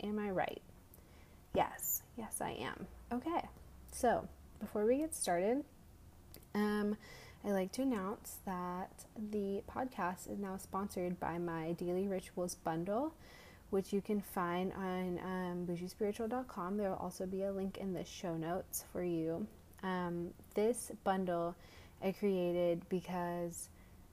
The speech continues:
I believe so passionately and so deeply that daily routines and daily rituals are what got me to where I am today. Um, my confidence level,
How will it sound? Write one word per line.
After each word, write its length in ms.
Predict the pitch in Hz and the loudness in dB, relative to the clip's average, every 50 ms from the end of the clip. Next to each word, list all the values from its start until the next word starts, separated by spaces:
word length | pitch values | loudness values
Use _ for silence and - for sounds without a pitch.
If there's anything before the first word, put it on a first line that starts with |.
| - - | -2 2
I 140 | 180 185 190 | 4 4 6
believe 480 | 190 202 196 190 190 185 180 180 185 - - | 8 8 8 8 8 6 4 4 2 -2 -8
so 340 | - - - - 175 175 | -12 -6 -2 0 2 2
passionately 640 | 175 - - 160 165 160 - - 180 175 175 165 170 | 0 0 -2 -2 -2 -2 -4 -6 -4 -4 -2 -2 -4
and 180 | 175 180 170 | -4 -6 -6
so 180 | - - 180 180 | -2 0 0 0
deeply 520 | 180 180 180 175 - 170 160 156 160 170 - | 2 2 2 2 4 2 2 2 2 -2 -4
that 320 | 180 170 165 165 170 - - - - - - - - 190 | -4 -4 -4 -4 -4 -8 -10 -16 -20 -20 -18 -14 -6 -2
daily 240 | 190 180 185 190 190 | 0 2 2 2 2
routines 600 | 196 196 196 - - 175 175 180 185 196 190 - | 2 2 0 0 -2 -4 -2 -2 -2 -2 -4 -4
and 180 | - 180 175 165 | -4 -6 -4 0
daily 300 | 180 165 170 175 180 175 | 0 2 2 2 2 2
rituals 520 | 170 170 165 - - 196 196 196 202 - - - - | 2 2 0 0 -2 -2 0 -2 -2 -6 -10 -8 -6
are 340 | 175 170 170 170 165 170 175 | -4 -2 -2 -2 -2 -2 -2
what 400 | 170 170 170 170 160 170 180 - - - - - | -2 -2 0 2 2 2 0 -4 -8 -12 -12 -8
got 200 | - 180 170 - | -6 -4 -4 -2
me 260 | 185 175 170 175 175 - | -2 -2 -2 -2 -4 -6
to 160 | - - 180 | -8 -6 -4
where 480 | 175 175 175 175 175 170 165 160 156 - | -4 -2 0 0 2 2 2 2 0 -2
I 60 | 165 | -2
am 260 | 160 - 170 165 165 | -2 -2 -2 -2 -2
today. 460 | 165 - 180 160 - 60 62 - 180 - - - - - - - - - - - - | -2 0 0 0 0 0 -2 -4 -6 -10 -14 -20 -20 -20 -18 -18 -18 -18 -18 -8 -2
Um, 260 | - 175 175 170 165 | 0 2 2 2 2
my 120 | 165 151 147 | 2 0 0
confidence 760 | - - - 180 180 180 190 180 180 180 190 - - - | -2 -2 -2 0 0 0 0 0 0 -2 -4 -4 -4 -2
level, 480 | 190 180 175 175 175 175 170 170 175 | 0 0 2 2 2 2 2 2 0